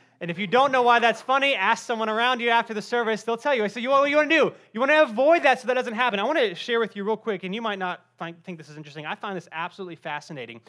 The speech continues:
The, the, that shows us how our, uh, how the context that we're in plays a huge part in whether or not we succumb to an issue. In nineteen seventy-one, uh, there was a study done. It was in the sixteenth year of the Vietnam War,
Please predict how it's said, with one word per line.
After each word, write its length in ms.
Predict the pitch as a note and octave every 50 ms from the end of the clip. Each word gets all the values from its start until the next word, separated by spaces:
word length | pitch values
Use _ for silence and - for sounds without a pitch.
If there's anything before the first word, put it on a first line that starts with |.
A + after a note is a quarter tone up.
| - _ - - _ _ _
The, 260 | - G3 G3 G3 - E3 D#3+
the, 500 | F3 G#3+ G#3+ G#3 G3+ F3 C#3 D#3+ E3+ E3+
that 180 | E3 D#3+ D#3+ E3
shows 420 | - - - A#3 B3 C4 B3 F#3+
us 140 | F#3 E3 -
how 300 | - - G#3+ G#3+ A3 G#3+
our, 280 | F#3 G3+ G#3+ A3 G#3+ - -
uh, 120 | E3+ F#3 - - -
how 240 | D3 - A3 A3+ G#3+
the 100 | G3 -
context 640 | - - - G3+ A3 A3 G#3 - A#3+ A#3 A#3 -
that 140 | - G3 F3
we're 120 | D3+ D3+ -
in 320 | D3+ D3+ E3 G3 B3 B3 _ _ _ _ _ _
plays 220 | - G3+ F#3+ E3
a 40 | E3+
huge 460 | D3 - - G3+ A3+ B3 A3+ - -
part 240 | - A3 G#3+ G3 F3
in 100 | D#3+ D3+
whether 200 | E3 E3+ F#3 F#3
or 40 | E3+
not 200 | E3+ D#3+ D#3 D3+
we 80 | D3+
succumb 420 | - - D#3 _ - - D#3+ D#3 D#3
to 140 | - - D#3
an 80 | D#3
issue. 320 | F3 F#3 F3+ - - C3 B2
In 80 | B2+
nineteen 380 | D3+ F#3 A3+ B3 A#3+ - B3+ A3
seventy-one, 760 | - - A3+ G#3 G3 F#3 D#3+ D3+ D#3+ E3+ D#3 C#3 C#3 E3 D#3+ - _ _ _ _ - -
uh, 140 | E3+ E3
there 140 | D#3 E3+ F#3+
was 180 | G3+ G3 G3 F#3+
a 100 | E3+ D3+
study 360 | - - - G#3 G3+ G#3+ G#3+
done. 260 | D#3+ D3+ C#3+ C#3 D3
It 20 | D#3+
was 160 | D#3+ D3+ C#3+
in 60 | E3
the 100 | D#3 C#3+
sixteenth 720 | - - - A#3+ B3 - - _ - A#3 A#3 G#3+ - _
year 380 | F3+ F3+ G3 E3 C3+ C3+ D#3 D3+ _ _ - - _ _
of 140 | - E3 D3
the 80 | D#3 D3
Vietnam 680 | C#3 E3+ G3+ A3+ G#3 F#3 F#3+ F3+ F3 E3 D3 C#3 D3
War, 420 | F3+ A3 A#3+ F#3+ C3+ A#2+ C3 E3+